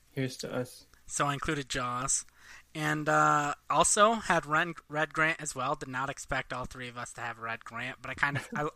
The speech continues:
Speaker 2: I put him on 'cause I like the idea of having a henchman who was designed essentially to fight James Bond and be a foe to James Bond. I thought that was really good. And then obviously Robert Shaw,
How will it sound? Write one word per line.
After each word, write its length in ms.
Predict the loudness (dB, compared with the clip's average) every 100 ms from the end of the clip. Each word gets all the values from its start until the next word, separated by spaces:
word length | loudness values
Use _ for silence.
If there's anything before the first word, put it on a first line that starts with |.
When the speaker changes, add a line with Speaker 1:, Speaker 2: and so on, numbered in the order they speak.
| 0
Speaker 2:
I 20 |
put 160 | 2 2
him 100 | 4
on 160 | 0
'cause 100 | 0
I 60 | -4
like 220 | -2 0
the 160 | 2 2
idea 340 | 0 -2 -4
of 80 | -2
having 300 | -2 -2 -4
a 20 |
henchman 440 | -6 -6 -6 -8 -8
who 120 | -8
was 200 | -8 -8
designed 520 | -10 -4 0 0 -2
essentially 500 | -8 -8 -8 -10 -12
to 280 | -10 -12 -12 -16 -20 -20 -20 -14
fight 320 | -4 -4 -4
James 340 | -8 -8 -8 -6
Bond 360 | 0 0 0
and 160 | -6 -14
be 140 | -12
a 60 | -10
foe 240 | -10 -12
to 80 | -12
James 320 | -12 -14 -14
Bond. 280 | -14 -14 -12
I 20 | -14
thought 220 | -16 -16
that 100 | -14
was 100 | -12
really 180 | -14 -10
good. 200 | -10 -10
And 80 |
then 100 | -10
obviously 380 | -10 -10 -10 -10
Robert 340 | -4 -4 -2 -4
Shaw, 440 | -6 -4 -6 -6